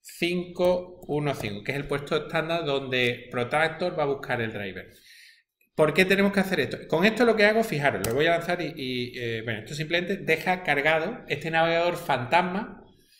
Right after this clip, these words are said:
Esto deja cargado el navegador fantasma funcionando y escuchando en el puerto nueve cinco uno cinco.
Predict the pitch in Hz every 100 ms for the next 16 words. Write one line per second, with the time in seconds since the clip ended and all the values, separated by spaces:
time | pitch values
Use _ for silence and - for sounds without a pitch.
0 | _ _ _ _ - 151 151 160 160 185
1 | 170 151 127 120 120 123 147 156 175 175
2 | 190 196 214 220 - - 180 165 165 165
3 | 190 196 220 208 143 - - 175 180 175
4 | 147 185 185 196 170 165 151 160 147 147
5 | 120 - 95 -